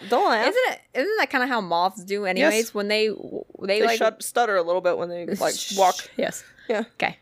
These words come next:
Speaker 2: All
Speaker 1: It's
Speaker 2: right.
Speaker 1: cute.
Speaker 2: No one saw that hand motion that I did with that noise, so that just, just ignore that.
Speaker 1: It's
Speaker 2: So
Speaker 1: fine.
Speaker 2: they said it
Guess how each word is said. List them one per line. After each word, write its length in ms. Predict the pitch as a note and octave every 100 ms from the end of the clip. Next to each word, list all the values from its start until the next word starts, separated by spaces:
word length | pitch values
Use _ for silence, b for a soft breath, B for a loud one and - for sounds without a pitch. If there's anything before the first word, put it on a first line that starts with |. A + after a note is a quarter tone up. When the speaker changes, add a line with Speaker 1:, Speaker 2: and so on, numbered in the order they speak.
| -
Speaker 2:
All 80 | E3
Speaker 1:
It's 120 | -
Speaker 2:
right. 40 |
Speaker 1:
cute. 240 | - E4+ C5
Speaker 2:
No 100 | D#4
one 180 | A#3 A3+
saw 280 | - G3+
that 180 | F#3 F3+
hand 220 | F3+ E3+ F#3
motion 280 | F#3 G3
that 80 | F#3+
I 60 | F3+
did 120 | F3+
with 100 | F3
that 120 | F3
noise, 280 | D3+ E3+ E3+
so 60 | E3+
that 200 | D#3+ D#3
just, 280 | E3 D#3 -
just 220 | E3+ E3
ignore 240 | - E2+ D#2+
that. 160 | E2+
Speaker 1:
It's 100 | -
Speaker 2:
So 180 | C4 G#3+
Speaker 1:
fine. 200 | G3+ G3+ B B B
Speaker 2:
they 140 | A#3+ C4
said 280 | - C#4 D4
it 140 | -